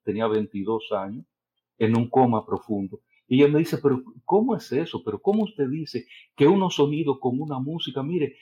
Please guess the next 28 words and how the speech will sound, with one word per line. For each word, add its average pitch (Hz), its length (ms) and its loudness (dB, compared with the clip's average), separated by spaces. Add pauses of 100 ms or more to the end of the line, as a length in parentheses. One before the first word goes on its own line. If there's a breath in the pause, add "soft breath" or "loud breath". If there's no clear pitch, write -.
(200 soft breath)
llevamos 175 500 4
un 175 80 -2
mes 180 180 -2
luchando, 160 540 -6
se 156 140 -4
han 175 100 -4
aplicado 160 500 -4
todos 165 160 -2
los 170 160 0
recursos 139 480 -6
médicos, 147 440 -8
no 160 100 -4
se 160 140 -8
logra 156 400 -6
nada. 165 500 -6 (360 soft breath)
¿Cómo 202 320 6
unos 190 320 4
sonidos, 165 380 0
una 156 140 -2
música 147 420 -4
puede 151 260 -2
lograr 107 380 -8
algo?". 76 260 -18
Y 107 80 -10
yo 123 100 2
le 123 100 0
dije, 110 260 -4
Mire, 95 340 -8